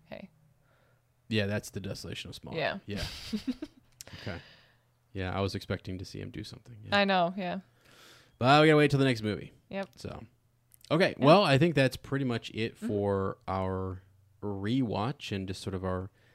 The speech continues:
Speaker 2: I don't know, some of our takeaways, different thoughts. You know, this one's kind of a sleeper.
Speaker 1: <laughs> Yeah.
Speaker 2: Not gonna lie.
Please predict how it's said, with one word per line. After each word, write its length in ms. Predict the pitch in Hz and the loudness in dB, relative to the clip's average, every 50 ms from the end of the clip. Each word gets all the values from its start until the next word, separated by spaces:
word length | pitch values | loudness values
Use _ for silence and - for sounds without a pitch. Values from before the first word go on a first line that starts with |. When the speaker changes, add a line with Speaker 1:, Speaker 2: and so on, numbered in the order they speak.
| _ _ _ _ _ _ _ - | _ _ _ _ _ _ _ -4
Speaker 2:
I 40 | - | -2
don't 80 | 254 240 | 0 2
know, 60 | 220 | 2
some 160 | - 202 185 | 2 2 2
of 20 | |
our 80 | 185 175 | 4 4
takeaways, 460 | - 156 135 135 139 135 131 131 127 | 4 4 4 4 4 4 2 2 0
different 240 | - 131 127 123 113 | -2 -4 -4 -4 -4
thoughts. 420 | - 95 98 107 - - - - - _ _ _ | -2 0 0 -2 -2 -6 -14 -16 -18 _ _ _
You 120 | - 101 | -6 -4
know, 120 | 101 98 98 | -2 -2 -2
this 160 | 107 - - | -4 -4 -4
one's 200 | 175 165 135 - | -4 -4 -4 -4
kind 160 | - 135 131 | -4 -2 -2
of 60 | 135 | -2
a 20 | 127 | -2
sleeper. 480 | - - 107 104 - - 101 98 95 - _ _ _ _ _ | -2 -2 -2 -2 -2 -4 -4 -6 -6 -10 _ _ _ _ _
Speaker 1:
<laughs> 360 | - 208 - - - 202 - - | -12 -12 -10 -10 -10 -6 -4 -4
Yeah. 240 | 233 208 - 220 226 - 247 240 - _ _ _ _ _ _ _ - - - - - | -2 0 0 0 0 -2 -4 -10 -10 _ _ _ _ _ _ _ -20 -20 -18 -10 -6
Speaker 2:
Not 140 | 107 110 113 | -4 -2 -2
gonna 140 | 120 113 | 0 0
lie. 320 | 107 104 101 101 98 95 | 0 0 0 0 0 -2